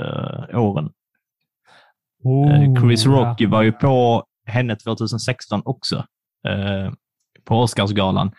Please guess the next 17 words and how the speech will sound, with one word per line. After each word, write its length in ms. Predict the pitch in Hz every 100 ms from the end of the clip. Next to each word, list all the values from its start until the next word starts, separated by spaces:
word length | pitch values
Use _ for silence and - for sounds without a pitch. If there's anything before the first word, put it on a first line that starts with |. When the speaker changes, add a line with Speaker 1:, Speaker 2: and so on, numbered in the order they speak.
| _ _
Speaker 1:
För 80 | 101
då 140 | 107
hade 200 | 107 107
hon 300 | 107 139 107
bojkottat, 680 | 98 127 135 - 95 - 107 - - _ _ _ _ _ _ _ _ _ -
eh, 380 | - 95 95 82 58 90
ga-, 400 | 107 117 92 78
alltså 220 | 107 113
så 100 | 110
här, 160 | 101 98
bara, 180 | 101 104
"Ah, 100 | 120
men 140 | 113
jag 100 | 104
kommer 160 | 107 107
inte 120 | 101
gå." 320 | 131 117